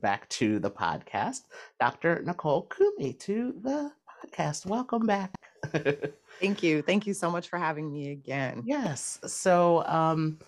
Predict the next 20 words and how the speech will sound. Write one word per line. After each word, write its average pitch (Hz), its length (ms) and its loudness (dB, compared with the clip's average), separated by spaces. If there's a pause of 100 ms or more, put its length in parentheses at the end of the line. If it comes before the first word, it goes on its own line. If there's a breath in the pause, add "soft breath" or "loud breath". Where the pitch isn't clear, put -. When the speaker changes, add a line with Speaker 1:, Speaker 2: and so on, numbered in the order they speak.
(300 loud breath)
Speaker 1:
we're - 80 2
actually 165 340 0
recording 143 500 0
this, 135 460 -4
um, 113 640 -2
in 117 180 -2
early 113 320 2
May. 101 300 0
So 101 160 -6
it's 101 160 -8
May 110 160 2
third 107 400 2
today, 104 500 2
and 101 260 -2
May 110 240 2
is 107 360 -2
Mental 110 240 -6
Health 101 280 -4
Awareness 101 640 -2
Month. 101 360 -2